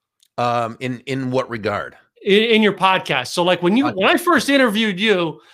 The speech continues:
Speaker 2: if you remember that logo there, I was the rocker life coach guy, you know, and my brand is now ex-, changed in such a way that, you know what I mean? Now we're blogging, VideoCon, and we do s-, simple,
Speaker 1: Mm-hmm.
Speaker 2: easy marketing, but my formats. So this, this show is a format based on conversation.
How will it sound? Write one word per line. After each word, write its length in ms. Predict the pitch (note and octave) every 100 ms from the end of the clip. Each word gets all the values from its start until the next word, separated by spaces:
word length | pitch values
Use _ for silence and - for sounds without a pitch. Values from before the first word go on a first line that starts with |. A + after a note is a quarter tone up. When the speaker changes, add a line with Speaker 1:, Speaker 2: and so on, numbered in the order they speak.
| _
Speaker 2:
if 60 | -
you 100 | G#3
remember 340 | G3+ F#3 D4 A3+
that 200 | B3 G#3+
logo 380 | A3+ G#3+ G#3
there, 220 | G3 A3 G3
I 120 | C4+
was 220 | D#4+ G3
the 120 | G#3
rocker 480 | F3 G#3+ A#3+ B3 G#3+
life 300 | G3 G#3+ G#3+
coach 400 | - F3+ E3 -
guy, 320 | F#3+ D#3+ C#3 C3+
you 180 | C#3+
know, 340 | D#3 F3+ B3+ G#3
and 220 | F3+ - - - - -
my 220 | F3+ C#4+
brand 420 | F#3+ F3+ A#3+ A#3
is 140 | F3+ C#3+
now 180 | F3+ F3
ex-, 180 | E3+ _ _
changed 440 | - C4 C4+ F3+
in 100 | F3 D#3+
such 260 | G3 -
a 40 | D#3+
way 300 | G#3+ A3+ F3
that, 180 | F3 F3+
you 80 | E3+
know 60 |
what 60 | E3
I 40 |
mean? 140 | E3+ E3
Now 160 | E3+
we're 140 | F3 D3+
blogging, 420 | D#3+ E3+ F#3+ E3
VideoCon, 600 | D#3+ E3 D#3 D#3+ D#3 D#3+
and 100 | D#3
we 100 | D#3+
do 180 | E3 D#3
s-, 120 | - _ _ _ -
simple, 360 | - G3 G3
Speaker 1:
Mm-hmm. 80 | F3
Speaker 2:
easy 160 | E3 F3
marketing, 600 | A#3 C#4 F3 E3 D#3 - _ _ _
but 260 | C#3 F#3 G3+
my 160 | F#3
formats. 640 | F3 - E4+ B3+ C#3+ - -
So 500 | - - F3+ E3 E3
this, 380 | D3 A#3+ - -
this 180 | A3+ A#3
show 300 | - G3+ G3+
is 100 | F#3
a 60 |
format 560 | F3+ A#3 A3+ F#3+ E3 D#3+
based 220 | D#3+ -
on 160 | D#3+ C#3
conversation. 840 | D#3 F3 A3+ - D#3 C#3+ F3+ A3